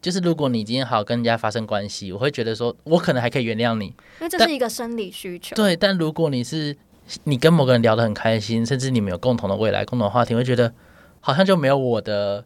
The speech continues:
Speaker 1: 位置了。
Speaker 2: 嗯，嗯，嗯。
Speaker 1: 那你那个过程中其实是比肉体出轨还严-，让人家失落跟冲击的。
Speaker 2: 对。
Speaker 1: 因为就代表你的世界已经没有我了。
Speaker 2: 对，那延伸这个讨论啊，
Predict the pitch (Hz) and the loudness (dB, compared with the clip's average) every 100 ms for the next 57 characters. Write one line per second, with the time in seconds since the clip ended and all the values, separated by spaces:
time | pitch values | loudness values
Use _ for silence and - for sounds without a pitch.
0 | - 156 120 - 76 76 277 262 220 233 | -2 0 0 -4 -6 -10 -4 -2 -2 -2
1 | 240 208 226 175 165 - - 151 135 160 | -4 -4 -2 4 4 2 -6 -2 2 4
2 | 175 156 160 127 117 127 120 123 117 123 | 4 4 4 4 4 4 4 0 0 -2
3 | 127 131 123 - 110 95 - - 165 123 | -2 -2 0 0 0 0 -4 4 4 4
4 | 98 127 107 95 90 80 - 165 143 113 | -2 -4 -4 -4 -6 -10 -8 -2 2 2
5 | 107 120 113 117 - - - 127 127 120 | 6 6 6 4 2 2 2 4 4 6
6 | 113 113 - 104 98 - - - - 247 | 4 2 0 0 -2 -6 -12 -14 -4 -4
7 | 214 226 233 - 139 156 170 165 156 120 | -4 -6 -14 -2 0 2 2 4 4 4
8 | 107 95 101 - 113 117 98 101 101 90 | 2 0 0 0 2 0 0 0 -2 -2
9 | - 120 98 - - _ - 294 208 233 | -2 -4 -2 -6 -10 _ -8 -6 -6 -8
10 | - - - 403 262 226 277 277 294 277 | -14 -18 -8 0 2 2 2 0 0 0
11 | 233 - 185 185 233 214 180 180 | 0 -2 -2 0 0 0 -2 -4